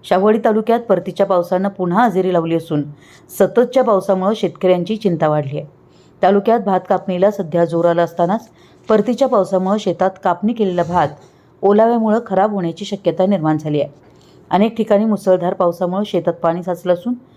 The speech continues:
भात व इतर हंगामी पिकांचं नुकसान होण्याची भीती व्यक्त केली जाते आहे. काही ठिकाणी वाऱ्यासह झालेल्या पावसामुळं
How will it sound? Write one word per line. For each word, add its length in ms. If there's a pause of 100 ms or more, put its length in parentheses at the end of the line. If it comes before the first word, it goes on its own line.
(280)
भात 380
व 180
इतर 280
हंगामी 360
पिकांचं 480
नुकसान 320
होण्याची 360
भीती 260
व्यक्त 320
केली 160
जाते 260
आहे. 100 (720)
काही 160
ठिकाणी 280
वाऱ्यासह 460
झालेल्या 320
पावसामुळं 480